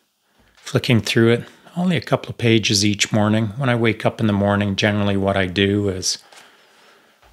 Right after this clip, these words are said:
grab a book, grab some vitamin D,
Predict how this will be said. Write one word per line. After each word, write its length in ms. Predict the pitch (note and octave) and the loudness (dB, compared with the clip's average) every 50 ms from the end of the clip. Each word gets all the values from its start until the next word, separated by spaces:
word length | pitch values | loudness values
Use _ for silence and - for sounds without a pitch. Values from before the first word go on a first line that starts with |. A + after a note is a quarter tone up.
| _ _ - - - - - _ _ _ _ _ _ _ | _ _ -4 -4 -4 -6 -12 _ _ _ _ _ _ _
grab 340 | - A2 G#2+ G#2+ G2+ G2+ F#2 | 0 2 4 6 4 4 2
a 60 | G2+ | 0
book, 400 | F2+ F2+ G2 G2 C3 - - - - - - - - - - - _ _ _ _ _ - - _ | -2 0 0 0 0 -2 -4 -6 -8 -8 -10 -14 -18 -20 -20 -20 _ _ _ _ _ -20 -20 _
grab 260 | _ - A#2 G#2 G2 - | _ 2 2 2 2 0
some 280 | - - A#2 G2+ G2 | 0 0 0 0 2
vitamin 460 | G2 G2 G2 F#2+ G2+ G2 F#2+ F#2+ F#2 | 2 2 2 2 2 0 -2 -2 -2
D, 420 | E2+ A2 G#2 F#2+ G2+ A2+ G2+ - | -2 -2 -2 0 0 -2 -4 -6